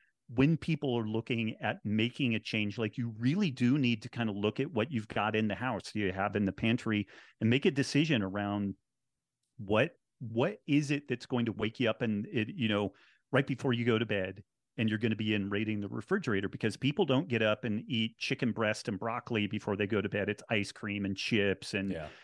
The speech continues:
Speaker 1: and that sort of stuff. And I really make the recommendation that you just clean the house out. And if you wanna have things like nachos or ice cream or, or things like that, go out to eat,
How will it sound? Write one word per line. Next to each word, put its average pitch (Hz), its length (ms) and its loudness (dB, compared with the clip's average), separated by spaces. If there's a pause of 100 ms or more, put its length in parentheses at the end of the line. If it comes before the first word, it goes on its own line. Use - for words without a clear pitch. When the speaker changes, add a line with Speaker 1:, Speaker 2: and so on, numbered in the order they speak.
(140)
Speaker 1:
and 101 140 2
that 104 180 0
sort 101 180 2
of - 60 -4
stuff. - 220 0
And 117 80 2
I 101 40 2
really 135 340 4
make 107 200 2
the 123 60 -6
recommendation 107 680 -2
that - 160 -4
you 117 60 -4
just 107 260 -6
clean 117 440 4
the 110 80 4
house 117 340 -2
out. 95 400 -4 (460)
And 117 100 4
if 113 140 -2
you 127 100 2
wanna 139 440 0
have 117 540 -4 (1040)
things 117 260 0
like 110 200 0
nachos 107 800 0
or 101 140 -2
ice 110 240 -2
cream 110 320 -2
or, 101 100 -4 (100)
or 107 220 -2 (100)
things 107 240 -2
like 107 180 -2
that, 107 340 -2
go 151 240 2
out 131 240 -2
to - 80 -18
eat, 110 360 -10